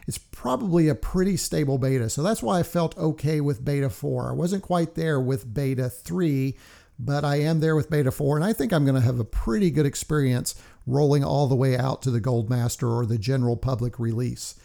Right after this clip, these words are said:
Developers can also push their apps to Google Play for testing with this version, which I'm looking forward to because now I can see if new updates to the apps I use are taking advantage of some of these new features in Beta Q.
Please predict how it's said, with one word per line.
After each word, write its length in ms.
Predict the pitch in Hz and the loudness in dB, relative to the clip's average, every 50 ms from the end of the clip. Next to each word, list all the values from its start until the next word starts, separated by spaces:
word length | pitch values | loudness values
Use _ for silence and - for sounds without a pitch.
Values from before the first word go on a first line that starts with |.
| - - - - - - - | -20 -20 -20 -20 -20 -10 -6
Developers 480 | - 147 156 185 233 202 196 175 - | -4 0 0 2 2 4 2 2 2
can 100 | - 151 | 2 2
also 260 | 131 139 170 - - 165 | 2 2 2 2 2 0
push 360 | - - - 190 196 - - | 0 2 0 0 0 0 0
their 160 | 165 151 139 | 2 2 2
apps 280 | - 156 160 185 - - | 2 2 0 0 0 -2
to 100 | - 143 | -4 -2
Google 260 | 120 143 156 151 139 | 0 0 0 0 -2
Play 220 | - - 160 160 143 | -2 0 0 0 0
for 140 | - 131 | 0 -4
testing 500 | 117 - 151 165 202 - - 233 233 226 | -4 -2 0 0 0 0 -2 -2 -2 0
with 160 | 214 202 196 202 | 0 0 0 0
this 160 | 196 185 - | -2 -2 -2
version, 360 | - 185 185 196 196 233 240 | -2 -2 0 0 0 0 0
which 200 | 185 147 - - | 0 0 -2 -2
I'm 280 | - 147 151 165 175 175 | -2 -2 0 0 0 0
looking 240 | 175 165 180 175 | 0 0 0 -2
forward 260 | 151 - 170 170 170 - | -2 0 0 0 0 0
to 140 | 175 214 | 0 -2
because 300 | 220 190 151 - 147 107 | 0 0 0 0 -2 0
now 180 | 107 139 139 143 | 0 -2 0 0
I 120 | 151 156 | 0 -2
can 160 | 156 156 139 127 | -2 -2 -4 -4
see 380 | - - 151 151 151 147 - - _ _ _ _ _ _ - | -2 -2 -2 0 -2 -2 -4 -8 _ _ _ _ _ _ -2
if 320 | 147 156 156 139 - - - | 0 0 0 0 -2 -6 -6
new 340 | 160 139 143 147 156 165 185 | -4 -2 0 2 4 4 4
updates 500 | 180 165 165 170 170 165 165 175 - - | 2 0 -2 0 0 0 0 0 0 -2
to 60 | 160 | -2
the 120 | 143 139 | -2 0
apps 340 | 160 156 160 160 160 - 175 | 0 2 0 0 0 -2 -4
I 80 | 165 160 | -2 -2
use 300 | 151 139 143 170 175 185 | 0 0 0 0 0 -2
are 80 | 170 | -2
taking 340 | 117 - 151 127 - 135 131 | -2 -2 -4 -2 -2 -2 -2
advantage 440 | 135 117 98 143 143 151 175 160 - | -2 -2 -2 -2 -2 -2 -2 -2 -4
of 80 | 131 - | -4 -4
some 140 | - 143 | -4 -2
of 60 | 131 117 | -2 0
these 200 | 123 113 101 - | -2 -2 -2 -2
new 120 | 131 143 | -2 -2
features 480 | 135 - 139 139 - 151 165 180 175 - - - - - - - | -2 -2 -4 -4 -2 -4 -4 -4 -6 -10 -18 -20 -20 -14 -6 -4
in 160 | 151 143 127 | -2 -2 0
Beta 260 | 117 147 139 117 123 | 0 0 0 0 0
Q. 400 | - - - 151 147 196 220 214 | -2 -2 -2 -2 0 0 -2 -4